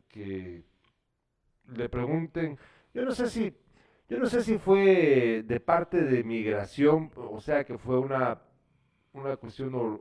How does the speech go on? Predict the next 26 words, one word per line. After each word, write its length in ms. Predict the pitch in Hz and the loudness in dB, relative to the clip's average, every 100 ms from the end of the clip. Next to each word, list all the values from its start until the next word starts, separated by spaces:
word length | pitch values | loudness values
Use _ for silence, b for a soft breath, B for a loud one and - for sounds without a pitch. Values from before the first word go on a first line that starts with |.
| 78 98 | -12 -16
eh, 180 | - - _ | -18 -20 _
del 160 | 110 101 | -10 -10
Estado, 600 | - - 95 95 120 143 _ b b b b _ | -10 -6 -6 -4 -8 -12 _ b b b b _
o 140 | 139 | -4
fue 460 | 131 170 185 190 175 b b b _ _ _ _ - | -4 0 2 2 0 b b b _ _ _ _ -4
un 200 | 180 180 | -2 0
error 380 | 165 160 185 175 | 2 8 8 8
de 140 | 156 | 2
los 180 | 127 117 | -2 -4
medios, 760 | 151 160 110 82 - - - _ _ | -2 -2 -2 -8 -16 -20 -20 _ _
la 160 | 110 110 | -10 -4
cobertura 520 | 113 110 - 135 135 | -2 -2 0 0 0
que 100 | 117 | -2
hicieron 360 | 107 - 107 92 | -10 -10 -12 -12
a 100 | - | -14
esto. 220 | - 95 | -18 -8
No 160 | 135 | -6
sé, 260 | - 196 180 b b b | 0 -2 -2 b b b
no 180 | 180 202 | -4 -2
sé 140 | 226 | -2
qué 160 | 214 196 | -4 -2
fue 400 | 196 185 107 - _ _ _ _ | 0 0 -2 -12 _ _ _ _
lo 140 | 120 | -6
que 120 | 120 - | -6 -6
pasó 320 | 123 117 113 | -6 -2 -2
ahí. 160 | 82 | -4